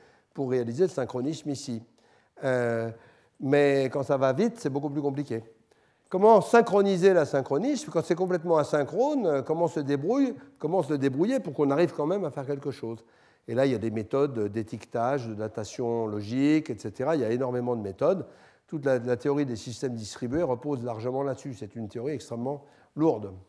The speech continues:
Euh, comment marier les deux, synchronisme et asynchronisme ? On a absolument de fa-, fa-, besoin de faire ça dans les voitures modernes, par exemple.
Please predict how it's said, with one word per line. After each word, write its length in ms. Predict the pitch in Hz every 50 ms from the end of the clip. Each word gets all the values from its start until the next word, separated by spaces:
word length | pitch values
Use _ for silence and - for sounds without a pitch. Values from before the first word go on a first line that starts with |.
| _ _ _ _ _ - - _ _ _ _ _ _ _ _ _ _ 143
Euh, 240 | 131 127 127 127
comment 260 | 123 170 165 175 175 160
marier 300 | 156 143 156 160 160 151
les 120 | 143 135
deux, 220 | 131 127 160 165 156
synchronisme 560 | - - 139 - - 135 139 143 135 - 143
et 40 | 123
asynchronisme ? 640 | 110 - - 117 110 - 110 120 156 214 - - 135
On 80 | 120 113
a 40 |
absolument 420 | 110 113 - 160 156 156 147 143 135
de 60 | 135
fa-, 200 | - 139 127 120
fa-, 240 | 107 - 170 143 113
besoin 320 | 110 113 117 113 135 143
de 60 | 139
faire 140 | 139 131 113
ça 120 | - 139 139
dans 100 | 139 127
les 80 | 120
voitures 280 | 113 117 113 - 127 120
modernes, 360 | 127 139 139 147 120 98 101 - _ _ _ _ _ _ _ _ _ _ _ _ _ _
par 140 | - - 101
exemple. 440 | 104 101 98 95 90 87 - _